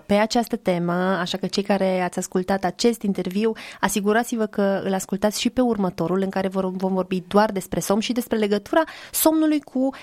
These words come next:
creșterea, pentru că poate vă gândiți, suntem la o emisiune de creștere, de educație permanentă, de, de ce vorbim despre somn? Veți vedea de ce vorbim despre somn și de ce, um, somnul și a ne respecta pe noi înșine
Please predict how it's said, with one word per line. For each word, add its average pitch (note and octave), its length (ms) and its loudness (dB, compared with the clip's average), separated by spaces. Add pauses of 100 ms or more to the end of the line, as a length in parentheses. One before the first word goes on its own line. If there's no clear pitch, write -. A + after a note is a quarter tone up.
(100)
creșterea, - 440 0
pentru B3 220 -2
că A#3+ 100 -2
poate B3+ 220 0
vă G#3+ 100 0
gândiți, G#3 320 -2
suntem G3 220 0
la F3+ 60 -2
o F3+ 40 -2
emisiune F3 380 0
de E3 360 0
creștere, G#3 480 0
de F3 100 0
educație F3 360 0
permanentă, G3+ 600 0
de, G3+ 140 -2 (100)
de - 80 -2
ce A3+ 140 2
vorbim A#3 240 2
despre F3+ 220 -2
somn? D3+ 280 -2
Veți G3+ 260 -2
vedea A3 300 0
de - 100 -2
ce F#3 140 -6
vorbim F#3 200 2
despre E3+ 260 -2
somn G#3 200 0
și G#3+ 120 -2
de F#3+ 100 2
ce, B3+ 200 0 (360)
um, F#3+ 360 2 (140)
somnul A3 640 4 (200)
și - 320 0
a A#3 100 2
ne A#3 100 4
respecta A3+ 500 0
pe C4 80 4
noi G3+ 260 2
înșine G#3 500 0